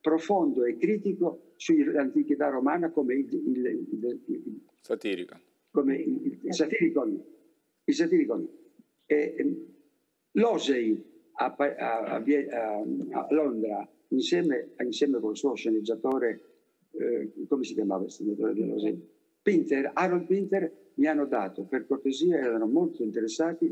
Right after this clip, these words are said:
Speaker 1: li ho visitati per fare un, un servizio per Repubblica all'epoca, naturalmente anni fa, e mi dico: "Cosa fa?" Perché molti registi che io ho interpellato, andando in giro nel mondo, soprattutto per,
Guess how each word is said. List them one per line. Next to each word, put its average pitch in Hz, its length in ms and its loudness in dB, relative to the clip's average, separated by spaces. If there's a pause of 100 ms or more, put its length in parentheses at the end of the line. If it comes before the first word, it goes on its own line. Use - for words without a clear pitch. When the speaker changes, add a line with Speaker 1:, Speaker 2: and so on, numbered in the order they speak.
Speaker 1:
li 113 80 -4
ho 117 80 0
visitati 104 440 -2
per 92 140 -6
fare 104 180 -4
un, 95 100 -6 (500)
un 117 100 -2
servizio 113 480 -2
per 110 140 -4
Repubblica 135 540 -2
all'epoca, 165 500 -2
naturalmente - 500 -8
anni - 120 -2
fa, 165 120 2
e - 580 -12
mi 131 80 2
dico: 127 260 0
"Cosa 208 300 2
fa?" 160 320 -2 (100)
Perché 135 340 -2 (260)
molti 196 520 2
registi 165 440 2
che 139 80 2
io 135 120 2
ho - 40 -2
interpellato, 123 800 -2
andando 113 340 -2
in 110 80 0
giro 117 180 0
nel 110 120 0
mondo, 123 320 0
soprattutto 127 460 -6
per, 110 200 -4